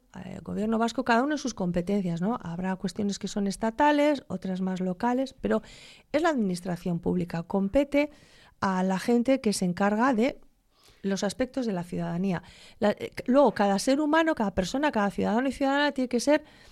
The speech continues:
eh, respetuoso respecto a los derechos de las demás y también, eh, responsable y acti-, activista, digamos, sobre los propios, el, el de un-, los derechos de uno mismo, ¿no? Nosotros cuando acompañamos a las personas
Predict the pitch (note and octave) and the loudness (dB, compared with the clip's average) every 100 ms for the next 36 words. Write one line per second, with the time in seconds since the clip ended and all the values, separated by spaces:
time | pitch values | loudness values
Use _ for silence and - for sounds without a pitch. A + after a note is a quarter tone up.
0 | - - _ - F#3 F#3 - G#3+ G3 G#3 | -20 -20 _ 0 4 4 2 2 4 2
1 | G#3+ A#3+ D4+ G3+ F#3 F3 F3+ - F3+ F3+ | 6 4 6 2 0 -4 -4 -2 0 2
2 | F3 F3+ F3+ F3+ F3+ G3 G#3+ A3+ A3+ A3 | 2 2 0 0 0 0 0 2 2 4
3 | A3 A3+ C4 D#4 - - - - D4 D4 | 2 2 2 0 -4 -20 -20 0 2 4
4 | C4+ C#4 D#4+ E4 - - - G#3 A3 - | 2 2 0 0 -10 -14 -10 -4 -4 -2
5 | A3+ B3 D4+ D#4 C#4 C4+ - - G#3 A3 | -2 2 2 4 2 -2 -8 -6 -4 -4
6 | - A3+ C#4 D4 C#4 C4 A#3+ C#4 D#4 A3+ | -4 -2 -2 -2 -4 -2 -4 -4 -4 -4
7 | G#3+ G3+ - C#4+ C4 G3 F3+ - - - | -4 -6 -6 -6 -2 -2 -4 -8 -12 -12
8 | - - G3 G3 C4 - G3 G3+ A#3 C4 | -10 -6 -2 -2 -4 -6 -6 -4 -4 -4
9 | A3+ G3+ F3 G3 F3+ F3 C#4+ B3 A#3 A#3 | -6 -6 -6 -6 -6 -6 -6 -8 -8 -4
10 | A3+ A3+ A3+ A#3 C4 A#3+ A#3+ B3 A#3 C4+ | -4 -2 -4 -4 -4 -4 -4 -4 -4 -2
11 | D4+ | -4